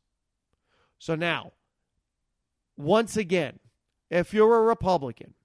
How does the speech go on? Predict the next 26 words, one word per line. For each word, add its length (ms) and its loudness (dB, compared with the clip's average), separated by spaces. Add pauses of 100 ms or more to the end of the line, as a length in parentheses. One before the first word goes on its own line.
(520)
and 180 -4
if 140 -6
you're 160 0
looking 420 0
at 220 -14
this, 380 -20 (560)
and 180 -4
you're 120 0
trying 480 -4
to 100 -2
find 400 -4
the 40 -2
fault 600 -2 (640)
in 200 -6
what 260 4
he 200 -6
did, 480 -2 (840)
and 280 -4 (100)
after 340 -4
hearing 360 0
what 160 0
I've 200 -2
said, 440 0 (380)
you 220 0
honestly 640 0
believe, 640 -2